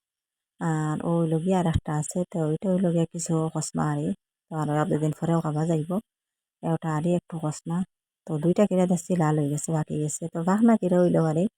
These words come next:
রান্না করে খাওয়া যায়, এমনি খাইতে আরে একটু ঠেঙ্গা ঠেঙ্গা করে বোঝা যায়।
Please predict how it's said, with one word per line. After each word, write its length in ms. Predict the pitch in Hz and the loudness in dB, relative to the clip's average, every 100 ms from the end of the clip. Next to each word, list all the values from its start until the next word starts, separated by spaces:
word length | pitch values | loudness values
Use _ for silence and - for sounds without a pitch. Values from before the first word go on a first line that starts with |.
| _ _ _ _ | _ _ _ _
রান্না 280 | 165 156 165 | 0 2 2
করে 180 | 156 156 | 2 2
খাওয়া 240 | 160 147 143 | 0 0 0
যায়, 220 | 143 175 190 - | 0 -2 -4 -4
এমনি 240 | 175 175 185 | 0 4 4
খাইতে 280 | 170 - 170 170 | 4 2 0 2
আরে 140 | 160 | 4
একটু 160 | 160 - | 2 -2
ঠেঙ্গা 260 | 185 170 160 | -2 0 0
ঠেঙ্গা 260 | 151 147 147 | 0 -2 -2
করে 200 | 147 147 | -2 -4
বোঝা 220 | 147 - | -4 -6
যায়। 180 | 147 160 | -6 -6